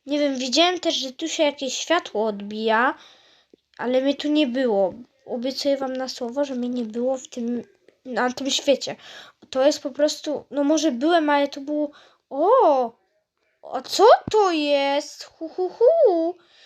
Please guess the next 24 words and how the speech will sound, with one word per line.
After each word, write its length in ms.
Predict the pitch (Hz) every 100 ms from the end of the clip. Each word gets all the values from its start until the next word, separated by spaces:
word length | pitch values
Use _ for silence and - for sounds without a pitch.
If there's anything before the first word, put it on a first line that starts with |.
| _ _
Co 140 | 403
tu 120 | 440 605
się... 360 | 427 - 320 294 - _ _ _ _ _ _ _ _ _ _ _ _
o 160 | 240 240
mój 280 | 220 208
Boże, 560 | 202 - 220 202 - 196 -
co 260 | - 247
to 280 | 233 - 226
jest? 840 | 220 214 214 202 - - - - _ _ _ _ _ _ _ _ 233
O 20 |
Boże, 320 | 233 226 226
ośle-, 380 | 233 - 277 - _
o, 280 | 370 453 440
ludzie 460 | 370 508 415 330
tu 180 | 311 277
są! 320 | 240 - 262 254 262 - -
Dzień 160 | 254
dobry. 380 | 269 247 214 233 - _ _ _ - _ _ - - - _ _ _ _ - _ _ _ _ - - _ _ _ _ _ - - -
Ja 60 | 285
mam 180 | 359 302
w 60 |
ogóle 240 | 262 294 285
kuszę 460 | - 349 - 220
jeszcze. 480 | 190 185 - - 202